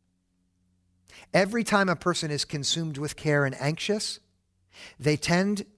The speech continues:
to turn inward, trying to find security by keeping everything they can for themselves, guarding and hoarding in hopes of fending off worry. I can promise you that does not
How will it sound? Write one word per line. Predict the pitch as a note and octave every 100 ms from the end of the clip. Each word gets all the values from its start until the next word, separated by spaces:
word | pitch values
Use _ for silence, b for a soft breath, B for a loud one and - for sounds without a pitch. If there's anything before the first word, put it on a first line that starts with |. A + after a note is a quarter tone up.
| -
to | D#3+
turn | - D#3+ D3+ D3+ -
inward, | F#3 G#3 D3+ F#2 D#2+ - _ b b b
trying | - E3+ G3+
to | A3
find | - E3 G3
security | G3+ G#3 - G3 E3
by | C#3
keeping | C#3 - F#3+ D#3 D3 -
everything | F#3 G#3 A3+ A3 F#3
they | F3+
can | - A3+ C#3+ C3+ F3 B B
for | - E3+
themselves, | D#3 D3+ - E3+ A2+ G#2 -
guarding | - E3 G3 G#3+ G#3+ G3+ B -
and | B2+
hoarding | - G3+ G3 G3 F#3+
in | C#3+
hopes | C3 G3 -
of | D3
fending | - - G3+ G#3 D#3
off | C#3+ - - b b
worry. | B2 D3+ D#3+ A2+ A2+ -
I | D#3+
can | G3+ G3
promise | - G#3+ G#3+ -
you | D#3+
that | C3+ -
does | D3+ C#3+
not | D3+ D3+ G3+